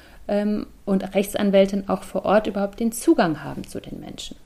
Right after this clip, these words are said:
Also das ist auch ein wichtiger Aspekt, dass man da quasi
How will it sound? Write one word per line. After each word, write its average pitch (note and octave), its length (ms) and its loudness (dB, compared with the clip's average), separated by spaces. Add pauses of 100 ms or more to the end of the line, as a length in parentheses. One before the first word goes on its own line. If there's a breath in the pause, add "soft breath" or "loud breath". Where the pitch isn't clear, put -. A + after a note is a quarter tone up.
(340 soft breath)
Also F3 160 -2
das A3+ 180 6
ist A3+ 120 -2
auch G3 160 0
ein F3+ 160 0
wichtiger G3 420 -2
Aspekt, - 520 -6 (360 soft breath)
dass F#3+ 220 0
man F3+ 240 0
da E3+ 320 0 (260 soft breath)
quasi E3 640 -2